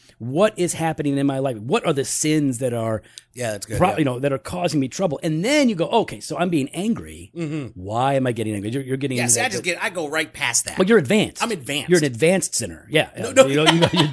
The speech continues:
Speaker 1: deep.
Speaker 2: <laughs> I know I'm sinning. Now I'm trying to figure out why am I
Speaker 1: Yeah, like,
Speaker 2: sinning?
Speaker 1: what is my problem?
Speaker 2: <laughs>
Speaker 1: So I, I think that, um, I, I think you're right. I think when we're talking about, like, well, how do we, how do we actually go about this?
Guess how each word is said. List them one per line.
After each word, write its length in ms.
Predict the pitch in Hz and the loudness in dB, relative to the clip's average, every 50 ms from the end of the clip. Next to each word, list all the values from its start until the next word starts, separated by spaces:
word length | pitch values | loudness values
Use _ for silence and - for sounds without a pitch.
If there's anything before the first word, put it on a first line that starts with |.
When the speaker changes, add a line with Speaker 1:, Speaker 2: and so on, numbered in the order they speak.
| - - | 2 2
Speaker 1:
deep. 180 | 226 226 175 - - | 4 2 2 2 0
Speaker 2:
<laughs> 1160 | 311 - - 330 - - - 285 247 - - - - - - - - 277 - - - - - | -2 0 2 0 0 0 0 -4 -4 -4 -6 -14 -16 -16 -10 -4 -2 -2 -2 -2 -6 -10 -4
I 100 | 214 240 | -2 -2
know 280 | 247 233 240 277 294 247 | 0 2 2 2 2 2
I'm 120 | 190 170 | 0 0
sinning. 300 | 165 - - 151 143 147 | 0 0 0 -2 -2 -4
Now 80 | 175 214 | -4 -4
I'm 60 | 202 | -4
trying 140 | 175 240 - | -2 -4 -4
to 60 | 180 | -4
figure 180 | 156 180 170 147 | -4 -4 -4 -4
out 160 | 123 117 - | -4 -6 -6
why 200 | 139 165 180 165 | -4 -2 -2 -2
am 100 | 139 131 | -2 0
I 40 | 139 | 2
Speaker 1:
Yeah, 120 | 147 143 | 2 4
like, 120 | 131 123 113 | 4 2 0
Speaker 2:
sinning? 140 | 110 120 175 | 0 0 0
Speaker 1:
what 100 | 247 269 | 0 0
is 160 | - 277 170 | 0 -2 -2
my 120 | 170 160 156 | -2 -2 -2
problem? 400 | - 196 214 214 196 139 - - - | -2 -2 -2 -2 -2 -4 -6 -8 -10
Speaker 2:
<laughs> 60 | - - - - - - - - - | -12 -10 -12 -14 -14 -14 -14 -12 -6
Speaker 1:
So 300 | - - 208 196 185 180 | 0 4 4 4 4 4
I, 180 | - 175 190 180 - | 2 2 2 2 2
I 60 | 190 | -2
think 320 | 180 - 262 302 302 - - | 0 2 2 2 2 2 2
that, 260 | 196 175 160 - - | 2 2 2 2 0
um, 500 | 151 139 131 131 127 123 123 120 - _ _ _ _ _ _ _ _ _ _ _ _ - | 0 2 2 2 0 -2 -4 -6 -10 _ _ _ _ _ _ _ _ _ _ _ _ -20
I, 80 | - - 151 | -10 -6 -6
I 40 | 156 | -4
think 180 | - 247 208 | -4 -2 0
you're 100 | 269 202 | 2 4
right. 180 | 156 131 135 139 | 4 4 4 4
I 40 | 143 | 2
think 260 | - 202 202 - - _ 123 | 0 0 -2 -4 -6 _ -10
when 160 | 147 156 165 160 | -4 -2 0 0
we're 60 | 156 | 0
talking 380 | 147 - 185 208 208 - 202 | -2 -4 -4 -4 -4 -4 -4
about, 280 | 175 156 156 151 139 123 | -2 0 2 2 2 0
like, 140 | 123 127 107 | -2 -6 -6
well, 80 | 117 120 | -8 -10
how 160 | - - 254 | -8 -8 -6
do 60 | 254 | -6
we, 360 | 226 226 208 175 160 143 131 - | -4 -4 -4 -4 -4 -4 -6 -8
how 100 | - - | -6 -6
do 60 | 233 | -4
we 100 | 240 247 | -2 -2
actually 200 | 190 160 - 151 | -2 -2 -4 -6
go 120 | 127 135 131 | -6 -6 -6
about 300 | 117 123 127 139 135 - | -4 -2 0 0 0 0
this? 240 | 131 117 113 - | -2 -4 -4 -6